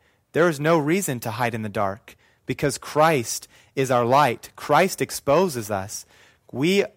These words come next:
we have no reason to hide sin. We have no reason to hide in the darkness because Christ has forgiven our sin.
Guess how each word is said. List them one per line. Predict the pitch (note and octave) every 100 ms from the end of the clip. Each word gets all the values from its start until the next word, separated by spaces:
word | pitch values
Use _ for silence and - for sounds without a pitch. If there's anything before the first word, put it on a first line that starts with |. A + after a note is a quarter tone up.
| _ _ _
we | B2 C3+ F3
have | D#3+ D3+ C3
no | D3+ E3+
reason | D3+ G3 E3 B2+
to | B2
hide | A2+ D#3 D#3 B2
sin. | - B2+ G#2+ G2 G#2+ _ _
We | C#3 D3
have | D#3+
no | D3+ E3+
reason | D#3+ G3 G3+ D#3+
to | C3+
hide | B2 C3 B2+
in |
the | A#2+
darkness | A#2 A2+ - G#2+ - - _ _ -
because | C3+ D#3
Christ | - - E3 E3+
has | D#3+ C#3+
forgiven | D3+ A#2 D3 F3+ B2+
our | G#2+
sin. | - A2 F#2